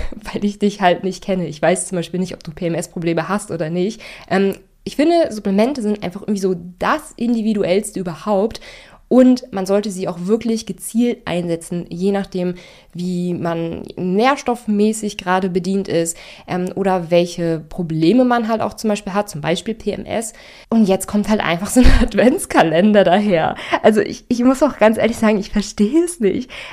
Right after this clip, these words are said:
Also stellt euch mal vor, ihr geht in ein Restaurant und es gibt Buffetessen. So, und Buffet ist halt cool, weil man sich wirklich das rausnimmt, was einem wirklich schmeckt und was einem auch wirklich gut tut. Und,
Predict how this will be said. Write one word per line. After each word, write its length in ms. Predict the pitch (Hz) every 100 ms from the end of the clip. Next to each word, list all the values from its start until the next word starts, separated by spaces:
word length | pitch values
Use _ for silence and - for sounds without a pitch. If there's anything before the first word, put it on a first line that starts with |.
| -
Also 260 | 226 233 -
stellt 240 | - 330
euch 100 | 370
mal 80 | 320
vor, 540 | - 320 339 285 359 - - - -
ihr 500 | 233 269 262 262 262 - - _ _
geht 240 | 240 269 269
in 80 |
ein 80 | 262
Restaurant 540 | 254 254 240 190 90 -
und 80 |
es 80 | 202
gibt 160 | - -
Buffetessen. 640 | 240 - 190 - 151 - - - - -
So, 180 | - 190
und 280 | - 220 202
Buffet 480 | 220 220 294 339 381 - -
ist 220 | 220 -
halt 180 | 202 208 -
cool, 240 | 285 320 339
weil 180 | 196 202
man 160 | 202 202
sich 220 | 190 185
wirklich 460 | 196 202 180 180 -
das 320 | 196 381 - -
rausnimmt, 640 | 190 240 262 262 262 269 - - _ -
was 220 | 202 202
einem 260 | 175 180 180
wirklich 320 | 170 151 147
schmeckt 400 | - 277 - - -
und 80 |
was 160 | 202 196
einem 180 | 180 175
auch 120 | 175
wirklich 280 | 185 180 175
gut 180 | 262 370
tut. 200 | 381 392 - - -
Und, 420 | - 262 269 -